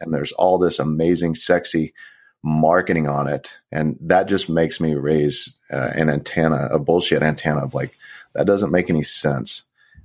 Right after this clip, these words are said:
There, so I started digging into it and digging into it and digging into it. And every, every form that I found, everybody that actually was needing C B D for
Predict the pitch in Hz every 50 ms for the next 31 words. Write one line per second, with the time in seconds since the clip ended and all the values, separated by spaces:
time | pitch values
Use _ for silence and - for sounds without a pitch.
0 | _ _ _ _ - 85 87 82 76 - - - - 85 80 80 - - - 87
1 | 85 80 76 71 - 82 73 76 78 80 80 78 - - 87 82 80 - - 71
2 | - 69 73 71 73 76 73 - 71 69 69 69 71 73 67 67 78 85 92 -
3 | - 76 65 - - 82 78 - 90 98 104 101 95 - - _ _ _ _ _
4 | _ _ _ _ - - 107 110 107 98 - - - 92 101 101 98 95 90 85
5 | 82 82 80 - 85 82 85 82 82 85 95 101 98 98 90 98 95 80 82 82
6 | 82 85 82 - - 85 76 76 78 78 80 85 90 85 82 78 - - 85 85
7 | 80 80 78 78 78 76 - - 78 73 76 71 71